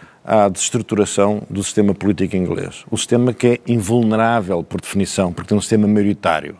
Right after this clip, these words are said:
Um sistema maioritário, um sistema de, de, de, de, com as circunscrições, candidaturas uninominais, que um, um partido novo pode ter uma expressão eleitoral nacional enorme, não consegue eleger ninguém, porque nunca é o primeiro numa determinada circunscrição.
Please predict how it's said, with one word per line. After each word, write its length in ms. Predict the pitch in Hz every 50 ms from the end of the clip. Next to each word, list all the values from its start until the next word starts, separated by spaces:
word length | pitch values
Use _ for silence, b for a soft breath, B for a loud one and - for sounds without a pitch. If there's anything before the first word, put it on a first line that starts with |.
| _ _ _ -
Um 40 | 101
sistema 200 | - - 101 95
maioritário, 420 | 95 95 95 98 90 - 110 101
um 40 | 101
sistema 260 | 92 - 120 107 104
de, 80 | 95 92
de, 80 | 85 90
de, 1700 | 92 85 87 92 95 98 95 95 95 - - - - - - - - - - - - - - - - - - - - - 127 135 - -
de, 80 | - - B B B -
com 60 | 110
as 60 | -
circunscrições, 800 | - 117 92 - 101 - - 98 85 - - 117 131 135 127 113
candidaturas 340 | - 117 101 80 101 101 95
uninominais, 800 | 98 98 95 92 90 90 87 95 95 104 113 123 123 123 113 - B B B B B B B B -
que 340 | - 101 98 98 92 87 85
um, 240 | 85 - 90 90 - - B B B B B 104 104
um 20 |
partido 460 | - - 113 - - 113 113 107 92
novo 420 | 104 107 110 113 117 113 95 85 -
pode 220 | - 107 101 -
ter 160 | - 113 104
uma 80 | 101 107
expressão 280 | - - - - 117
eleitoral 380 | 104 101 101 90 - 104 101 98
nacional 400 | 101 95 - - 104 98 95 95
enorme, 460 | 92 92 101 110 120 120 123 120 113
não 100 | 104 98
consegue 300 | - - 92 98 110 87
eleger 180 | 98 101 90 101
ninguém, 480 | 98 95 95 98 113 123 127 120 117
porque 340 | 110 - - 90 - - -
nunca 260 | 95 92 90 - -
é 80 | 95 95
o 40 | 95
primeiro 400 | - - 110 98 98 98 98 92
numa 120 | 90 92 90
determinada 340 | 90 - 85 95 95 95
circunscrição. 640 | 92 - 92 - 101 92 - 101 98 - - 120 117